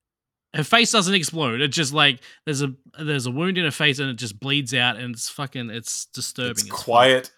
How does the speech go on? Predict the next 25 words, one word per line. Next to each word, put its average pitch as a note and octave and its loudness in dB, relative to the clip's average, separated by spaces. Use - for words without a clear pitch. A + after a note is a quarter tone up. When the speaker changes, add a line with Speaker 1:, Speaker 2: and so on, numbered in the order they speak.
Speaker 2:
and G2+ -6
I E2+ -2
hate F2+ -2
it. - -20
Speaker 1:
Yeah. A#2+ -4
Speaker 2:
Good G#2+ -2
movie. F2+ -6
Speaker 1:
Slacks. - 2
Speaker 2:
<laughs> - -
Slacks - 8
is C#3+ 0
about B2 8
pants. A2 -2
Pants C3 0
killing A2 -2
people. F#2+ -6
Speaker 1:
A - -6
Speaker 2:
So - 4
Speaker 1:
very G#3+ 6
Speaker 2:
fucking C3+ 6
stupid. G2 -6
Love - -20
Speaker 1:
different F#3+ 4
Speaker 2:
it. - -12
Speaker 1:
tonally, F3 2